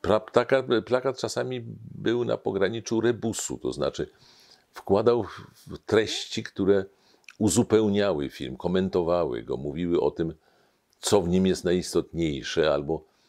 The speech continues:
sugerowały pewną właśnie tajemnicę, wskazywały na jakąś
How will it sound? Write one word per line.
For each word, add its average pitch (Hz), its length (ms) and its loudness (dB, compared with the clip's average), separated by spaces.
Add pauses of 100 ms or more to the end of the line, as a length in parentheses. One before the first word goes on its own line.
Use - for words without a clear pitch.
(240)
sugerowały 92 680 2
pewną 82 540 -2
właśnie 73 380 -4
tajemnicę, 71 800 -4
wskazywały 67 640 -2
na 65 140 -4
jakąś 65 520 -8